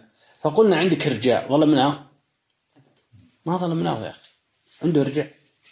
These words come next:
وقد يكون مرجع. ليش؟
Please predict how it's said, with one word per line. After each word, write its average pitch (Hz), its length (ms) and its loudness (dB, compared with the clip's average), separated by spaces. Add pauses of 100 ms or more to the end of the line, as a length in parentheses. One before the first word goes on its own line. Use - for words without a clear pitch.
(480)
وقد 190 200 -2
يكون 190 220 2
مرجع. 170 280 0 (1160)
ليش؟ 185 340 2